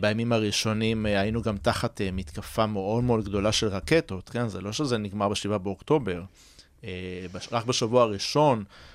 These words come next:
נפלו מאתיים חמישים רקטות בשדרות, שגם לזה אנחנו כבר לא התרגלנו, התרגלנו שכיפת ברזל מיירטת את מרבית הרקטות שמשוגרות לעבר העוטף, ופתאום, בגלל העומס, בגלל הכמות,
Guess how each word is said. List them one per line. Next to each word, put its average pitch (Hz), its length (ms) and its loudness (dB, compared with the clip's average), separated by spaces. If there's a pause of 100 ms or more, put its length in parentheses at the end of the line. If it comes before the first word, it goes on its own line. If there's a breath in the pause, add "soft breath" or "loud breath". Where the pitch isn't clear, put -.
(140 soft breath)
נפלו 127 240 -2
מאתיים 131 400 2
חמישים 117 420 -4
רקטות 123 380 0
בשדרות, 104 760 0
שגם 101 280 -2
לזה 107 220 0
אנחנו 123 300 -2
כבר 110 100 -2
לא 120 100 2
התרגלנו, 123 520 2
התרגלנו 117 400 -2
שכיפת 123 360 -4
ברזל 117 580 4 (600 loud breath)
מיירטת 120 500 4
את 123 80 -4
מרבית 123 380 2
הרקטות 135 360 2
שמשוגרות 127 680 4
לעבר 127 320 4
העוטף, 135 480 4
ופתאום, 147 640 2 (720)
בגלל 110 340 6
העומס, 127 720 4
בגלל 107 300 4
הכמות, 131 560 0